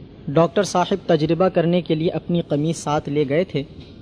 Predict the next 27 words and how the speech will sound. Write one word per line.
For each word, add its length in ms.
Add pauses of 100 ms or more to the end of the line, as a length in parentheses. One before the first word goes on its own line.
(540)
انہوں 240
نے 100
اپنی 240
قمیص 420
عامل 340
کو 140
دی 200 (800)
اور 180
یہ 220
نہیں 220
بتایا 400
کہ 120
یہ 160
میری 300
ہے۔ 80 (1200)
عامل 360
نے 180
اسے 240
بھی 120
ناپا 300
اور 120
کہا 280
کہ 140
جنات 500
کا 160
اثر 260
ہے۔ 120